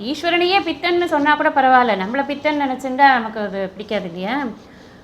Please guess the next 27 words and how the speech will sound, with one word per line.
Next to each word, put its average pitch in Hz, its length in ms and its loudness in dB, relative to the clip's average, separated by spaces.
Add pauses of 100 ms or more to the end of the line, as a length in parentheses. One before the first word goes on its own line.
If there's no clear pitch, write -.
(180)
அப்ப 415 220 0
இவர் 392 220 4
என்ன 403 340 2
நினைக்கிறாருன்னா, 311 600 2
"நான் 285 320 4
வந்து 330 240 0
ஈஸ்வரனுடையவன் 320 1400 2 (140)
அப்படிங்கிறதுக்கு 269 680 -4
அடையாளம் 285 560 2
எனக்கு 220 280 -4
ஐடென்டிட்டி 247 580 -2
கார்டே 208 320 2
இல்லையே" 202 420 -2
அப்படிங்கிறது 226 580 -4
தான் 269 160 -4
நம்ம 240 240 0
அவரோட 233 200 0
சரித்திரத்துல 262 600 0
முன்னாடி 226 380 -4
பா-, 196 260 -4
பார்த்திருக்கோம் 214 460 0
இந்த 185 140 -8
விஷயத்த. 214 480 -6 (520)
திருத்தூங்கானை 294 800 2
மாடத்துல 226 360 -2
வந்து, 220 440 -6
"எனக்கு 262 460 -4